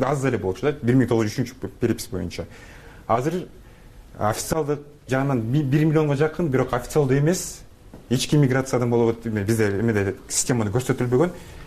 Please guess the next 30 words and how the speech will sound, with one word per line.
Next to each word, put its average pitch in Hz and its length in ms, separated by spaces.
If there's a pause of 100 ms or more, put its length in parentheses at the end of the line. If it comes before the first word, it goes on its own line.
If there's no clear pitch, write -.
(120)
бир 139 300
миллион 160 500 (160)
эки 127 200
жүз 131 200
элүү, 139 320
бир 135 160
миллион 139 320
үч 131 220
жүз 127 100
миңге 113 180
чейин 92 200
жакын. 92 320 (360)
Анан 131 220
автоунаада 165 380
отпайбызбы? 160 440
Автоунааны 160 460
азыр 147 200
биз 135 140
төрт 156 220
жүз 139 140
миң 147 160
деп, 139 180 (580)
бул 135 200
официалдык 139 420
стат. - 220
Бирок 143 340
бир, 156 260
бир 135 380
күндө 143 240
эле 160 140